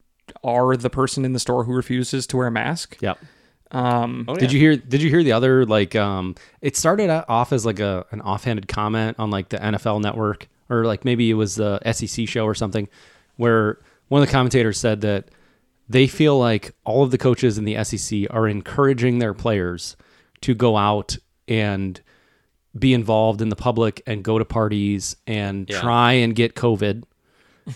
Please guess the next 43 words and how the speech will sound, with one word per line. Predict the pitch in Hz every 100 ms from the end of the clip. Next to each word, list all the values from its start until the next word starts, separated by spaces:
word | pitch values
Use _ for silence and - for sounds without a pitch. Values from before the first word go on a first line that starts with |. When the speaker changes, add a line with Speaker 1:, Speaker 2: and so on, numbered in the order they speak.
| -
Speaker 2:
so | - 135 123
that | 113 113 107 107 - - - 226
Speaker 3:
<laughs> | - - - -
Speaker 2:
then | 104 135 135
they | 143
Speaker 3:
Yeah. |
Speaker 2:
can, | 143 156 139
Speaker 1:
That's | 131 -
Speaker 2:
they | 135
Speaker 1:
so | 135
Speaker 2:
can | 139
s-, | 160
Speaker 1:
messed | 156 -
up. | 160
Speaker 2:
no, | 139 120
but | 117
Speaker 3:
It | 113
Speaker 2:
seriously, | 185 196 143 127
Speaker 3:
is, |
Speaker 2:
so | 151
that | 131
Speaker 3:
but, | 127
Speaker 2:
they | 143
Speaker 3:
I |
Speaker 2:
can | 143
Speaker 3:
mean, |
I | 147
get |
Speaker 2:
say | - 156 147 131
Speaker 3:
it. | 127 - _ _
Speaker 2:
they've | 113 113
already | 113 104
had | 101 139 170
it, | 196 - -
they've | 120 104
got | 110 98
antibodies, | 120 131 131 127 131 123 -
they're | 131 117
fine, | 101 - 117 120 147 185 170 _ _ _
and | - 113 107 104
we | 113
can | 110
play | - 113 95